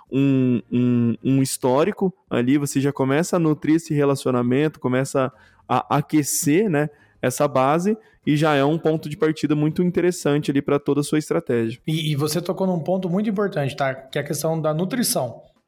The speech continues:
Speaker 2: Não adianta nada, vamos dizer, ó, dia vinte e dois de, de setembro é hoje, né? Que a gente tá gravando o podcast.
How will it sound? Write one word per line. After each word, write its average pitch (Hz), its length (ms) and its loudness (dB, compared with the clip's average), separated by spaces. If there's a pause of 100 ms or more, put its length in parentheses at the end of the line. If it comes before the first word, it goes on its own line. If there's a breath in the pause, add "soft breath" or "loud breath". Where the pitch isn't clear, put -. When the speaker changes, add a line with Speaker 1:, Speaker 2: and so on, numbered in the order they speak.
(120)
Speaker 2:
Não 143 100 -2
adianta 247 340 -2
nada, 165 300 -2
vamos 156 220 -2
dizer, 156 140 0
ó, 123 160 -2
dia 127 160 -2
vinte 151 200 -2
e 175 60 -2
dois 170 340 0
de, 180 640 -2
de 135 100 -4
setembro 143 560 -2
é 131 60 -2
hoje, 117 280 -4
né? 120 180 -4 (440 loud breath)
Que - 80 -12
a 117 40 -4
gente 117 120 -6
tá 135 100 -2
gravando 135 340 -2
o 131 40 -6
podcast. 127 600 -6